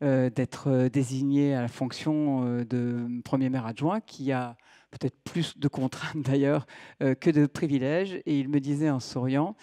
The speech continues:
que c'est un retour aux sources, puisque lors de sa première élection, il y a un certain temps et un certain nombre de mandats,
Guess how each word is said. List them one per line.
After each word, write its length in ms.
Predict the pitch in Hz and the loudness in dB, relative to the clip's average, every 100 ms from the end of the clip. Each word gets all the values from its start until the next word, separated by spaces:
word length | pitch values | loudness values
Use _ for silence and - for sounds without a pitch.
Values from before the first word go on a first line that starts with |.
| - - _ | -20 -20 _
que 100 | - | 0
c'est 220 | 151 - 160 | 0 2 2
un 60 | |
retour 300 | 143 156 202 | 4 4 4
aux 100 | 175 | 4
sources, 360 | 135 - 220 - | 2 0 -2 -2
puisque 320 | - 147 - | -8 -8 0
lors 720 | 156 170 156 143 151 165 156 | 2 4 2 2 2 4 2
de 80 | 135 | 0
sa 340 | 131 - 147 | -6 -2 -2
première 680 | 143 - - 151 156 156 151 | -2 -6 -2 0 2 0 0
élection, 600 | 139 131 - - 220 247 - - - - _ | -2 -6 -8 -6 -4 -4 -8 -20 -20 -20 _
il 180 | 135 120 | -6 -2
y 60 | 135 | 0
a 580 | 131 127 120 117 117 | 0 -2 -4 -6 -8
un 80 | 120 117 135 156 | -10 -12 -16 -16
certain 520 | - 120 - 131 127 - | -12 -12 -4 -2 -2 -2
temps 440 | - 202 254 269 185 | 2 4 4 2 0
et 100 | 135 | 0
un 100 | 127 | -2
certain 320 | - 131 135 | -6 -6 -4
nombre 320 | 135 139 123 | -2 -2 -2
de 80 | 120 | -2
mandats, 520 | 120 123 123 147 180 | -4 -4 -2 -2 -4